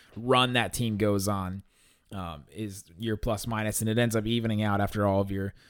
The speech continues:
your minutes. And, uh, Dirk was a plus four. He was one of the highest on the team. Uh, Ryan Broekhoff, which we will talk about Broekhoff.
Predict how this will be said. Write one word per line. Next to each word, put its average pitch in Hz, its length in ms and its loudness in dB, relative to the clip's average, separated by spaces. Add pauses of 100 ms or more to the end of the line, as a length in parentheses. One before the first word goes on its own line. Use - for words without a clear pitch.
your 110 140 -2
minutes. 110 480 0
And, 110 220 0
uh, 104 180 0
Dirk 151 200 8
was 156 120 8
a 151 40 4
plus 147 260 4
four. 185 300 6
He 127 260 0
was 113 380 4 (100)
one 123 180 4
of 139 60 4
the 123 100 6
highest 147 540 6
on 135 100 4
the 120 80 0
team. 156 440 2 (500)
Uh, 110 180 2
Ryan 139 320 6
Broekhoff, 127 600 4
which 143 280 6
we 123 260 2
will 202 100 6
talk 180 240 2
about 180 240 2
Broekhoff. - 460 2